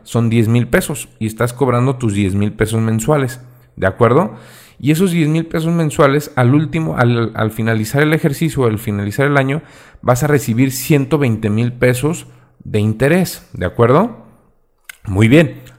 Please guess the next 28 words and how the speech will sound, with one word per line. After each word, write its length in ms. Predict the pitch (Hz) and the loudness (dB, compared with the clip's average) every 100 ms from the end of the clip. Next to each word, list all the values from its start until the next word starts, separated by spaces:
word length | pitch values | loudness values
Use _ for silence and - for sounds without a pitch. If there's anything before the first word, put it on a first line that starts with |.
| - | -4
Ahora, 580 | 101 107 113 87 - - - _ | 4 6 6 4 -2 -20 -20 _
si 220 | - - | -10 -4
nosotros 480 | 113 110 139 131 147 | -2 0 -2 -4 -2
invertimos 640 | 156 123 117 143 120 104 | 0 0 -2 0 0 2
ese 180 | 123 135 | 0 0
millón 320 | 131 117 120 | -2 0 0
de 80 | 123 | 2
pesos, 380 | 123 113 101 - | 4 2 2 -2
pero 220 | - 98 | 0 2
en 120 | 101 | 2
vez 160 | 110 117 | 0 0
de 160 | 127 | -2
cobrar 580 | 123 110 101 110 110 - - | 2 4 6 6 4 -2 -6
los 160 | 98 | -6
cien 200 | - 98 | -4 -2
mil 140 | 107 117 | -2 -2
pesos, 500 | - 123 - 92 - - - _ | 0 0 0 -6 -8 -20 -20 _
los 320 | - 107 104 - | -2 2 2 2
cobramos 500 | 104 101 120 127 120 | 2 2 2 0 -2
hasta 220 | - 95 | -6 -8
finalizar 600 | - 92 92 87 - 107 | -6 -4 -4 -2 0 2
el 180 | 110 131 | 4 4
año, 460 | 143 120 127 - - - - _ _ _ _ _ | 2 2 -2 -6 -16 -20 -20 _ _ _ _ _
y 100 | - | -4
m-, 140 | 117 - - | -4 -4 -18
vean 320 | - 107 110 113 | -4 2 2 4
el 100 | 117 | 2
efecto. 520 | 117 165 - 95 | 2 0 0 -6